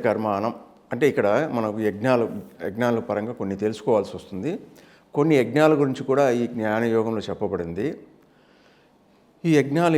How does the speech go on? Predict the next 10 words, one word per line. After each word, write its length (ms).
ఏంటంటే, 400
ఈ 100
జ్ఞానికి 500
ఎప్పుడు 260
కూడా 220
కర్మఫలాలు 560
అంటావు. 240
అయితే 300
ప్రారబ్ధ 420
కర్మను 340